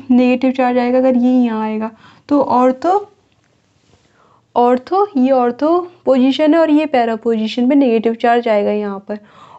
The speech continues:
और कोई भी अगर नेगेटिव चार्ज है तो वो इलेक्ट्रॉन रिच होता है और इस पे इलेक्ट्रोफाइल अटैच करेगा। अगर आप रिएक्शन मैकेनिज्म पढ़ेंगे आगे तो आपको ईजीली आप आइडेंटिफाई कर लेंगे कि इस पोजीशन पे अटैच होगा इलेक्ट्रोफाइल, इस पे अटैच्ड होगा और इस पे अटैच्ड होगा,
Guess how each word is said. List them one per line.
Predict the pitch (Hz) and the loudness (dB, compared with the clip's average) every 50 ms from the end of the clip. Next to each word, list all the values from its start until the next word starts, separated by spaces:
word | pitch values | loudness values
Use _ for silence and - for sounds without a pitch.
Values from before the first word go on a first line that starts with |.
| _ | _
और | 262 269 277 | 0 0 0
कोई | 262 - 294 294 294 294 285 | 0 0 0 2 2 2 2
भी | 285 302 302 | 2 2 2
अगर | 302 294 277 302 302 | 2 2 4 4 2
नेगेटिव | 285 269 269 269 269 269 262 285 285 262 | 4 2 2 2 0 0 0 -2 -4 -2
चार्ज | - 285 277 269 262 262 254 | 0 0 2 2 2 2 2
है | 277 277 | 2 0
तो | 277 285 277 | 0 -2 -2
वो | 277 294 | 0 0
इलेक्ट्रॉन | 285 269 247 233 226 - 262 262 254 247 | 2 2 0 0 -2 -4 -2 0 0 2
रिच | 247 254 254 262 | 2 0 0 -2
होता | 277 269 262 - 285 | -2 -2 -2 -2 -2
है | 302 349 403 - _ _ _ _ _ - | -2 -2 -4 -6 _ _ _ _ _ -6
और | - 247 262 | -2 0 0
इस | 262 247 254 | 0 0 -2
पे | - 330 | -2 0
इलेक्ट्रोफाइल | 302 285 254 247 254 - 254 254 - 294 311 330 | 2 2 2 0 0 -4 -2 0 0 0 2 0
अटैच | 285 254 208 202 208 208 | 0 0 0 -2 -4 -4
करेगा। | - - 196 196 196 214 | -6 -4 -2 -2 -2 -2
अगर | 214 214 220 226 | -2 -4 -4 -4
आप | 233 240 240 240 | -4 -6 -6 -4
रिएक्शन | - 240 226 220 208 - 254 | -2 -2 -2 -2 0 0 2
मैकेनिज्म | 247 240 226 233 220 220 226 240 240 254 262 | 2 2 0 0 -2 0 -2 0 0 -2 0
पढ़ेंगे | 254 254 240 233 233 233 240 262 311 330 - _ _ _ _ - - - - - - _ - | 0 0 -2 0 0 -2 -2 -2 -2 -4 -6 _ _ _ _ -20 -20 -20 -20 -20 -20 _ -4
आगे | - 226 233 240 277 311 | -2 0 0 0 0 0
तो | 302 302 285 | 0 0 0
आपको | 269 254 247 247 294 302 302 294 285 - - - | 0 0 -2 -2 -4 -4 -2 -2 -4 -4 -4 -2
ईजीली | 240 240 233 240 254 262 269 277 | -2 0 0 0 0 0 2 2
आप | 285 277 285 277 | 2 2 2 0
आइडेंटिफाई | 285 262 247 240 254 247 247 277 254 269 262 262 | 0 2 2 2 2 2 0 -2 -2 0 0 0
कर | 254 262 247 240 | 0 0 0 0
लेंगे | 233 233 240 247 277 277 | 0 0 0 0 0 0
कि | - 277 | -2 -2
इस | 240 254 254 - | -2 -2 -4 -4
पोजीशन | - 254 240 220 233 233 - 254 240 233 | -2 0 0 0 0 -2 -2 -2 -2 0
पे | 254 247 | 0 -2
अटैच | 240 226 240 226 226 226 220 240 | -2 -2 -2 -2 -2 -2 -2 -2
होगा | 226 214 226 247 | -2 0 0 0
इलेक्ट्रोफाइल, | 254 247 226 220 - - 240 - 254 269 285 269 | 0 0 -2 -4 -6 -14 -8 -4 -2 0 0 0
इस | - - 220 214 - | -2 -4 -6 -6 -4
पे | _ - 254 | _ -2 0
अटैच्ड | 247 247 247 247 247 247 - | 0 0 -2 -2 -2 0 0
होगा | 262 269 285 320 | -2 0 0 0
और | 330 339 339 | 0 0 0
इस | 294 254 254 | -2 -4 -4
पे | - - 214 | -8 -8 -8
अटैच्ड | 208 214 - 226 226 208 - - - | -8 -8 -8 -8 -8 -8 -8 -8 -8
होगा, | 196 202 208 | -8 -8 -10